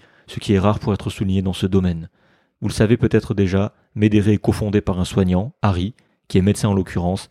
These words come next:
et ça fait vraiment du bien de voir enfin un organisme avec du skin in the game, comme on dit. Ils ont du succès, ils ont dispensé des milliers de formations, et c'est certainement grâce à ça,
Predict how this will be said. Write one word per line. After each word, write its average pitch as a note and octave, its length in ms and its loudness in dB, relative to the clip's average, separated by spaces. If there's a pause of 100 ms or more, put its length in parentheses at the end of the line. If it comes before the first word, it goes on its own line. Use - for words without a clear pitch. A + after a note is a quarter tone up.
(140)
et A#2+ 80 -6
ça G#2 120 0
fait F2+ 120 -4
vraiment G#2+ 380 2
du G2+ 100 0
bien G2+ 160 0
de F#2+ 80 -2
voir F#2 240 0
enfin G2+ 220 -2
un G2 80 0
organisme F#2 400 0
avec F2 180 -2
du F2+ 120 -6
skin - 240 -2
in G2+ 120 2
the F#2+ 140 2
game, F#2 320 0
comme F#2+ 160 0
on F2+ 80 -8
dit. F2+ 240 -4 (500)
Ils A2+ 160 2
ont A#2 60 2
du A2+ 120 -2
succès, G#2+ 460 -2 (460)
ils A2 160 0
ont G2+ 40 2
dispensé G#2+ 460 -2
des F#2 140 0
milliers A#2+ 340 4
de A2+ 80 4
formations, G2+ 680 -2
et A#2 100 -4
c'est - 160 -8
certainement G#2 480 -4
grâce F#2+ 260 -2
à F2+ 40 -4
ça, G2 300 -4